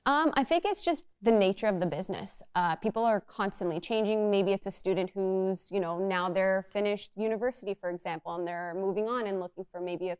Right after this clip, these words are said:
career type position. So I think it's just even, um, you know,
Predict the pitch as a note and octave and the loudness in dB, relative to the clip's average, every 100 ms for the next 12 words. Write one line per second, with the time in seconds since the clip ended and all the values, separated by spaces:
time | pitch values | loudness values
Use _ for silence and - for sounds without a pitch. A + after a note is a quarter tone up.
0 | - A#3+ B3+ G#3+ F3+ F#3 E3 D#3 E3 D#3 | -6 -6 -4 -6 -8 -8 -10 -8 -8 -8
1 | - _ _ - G#3 G3+ A#3+ B3 B3+ - | -10 _ _ 2 2 4 2 2 0 0
2 | G3+ - G3 E3+ F3+ F#3 - - _ - | -2 0 0 2 2 0 -2 -20 _ -6
3 | D3+ - - - _ _ - G#3 F3+ D3+ | -4 -4 -6 -12 _ _ -2 2 2 0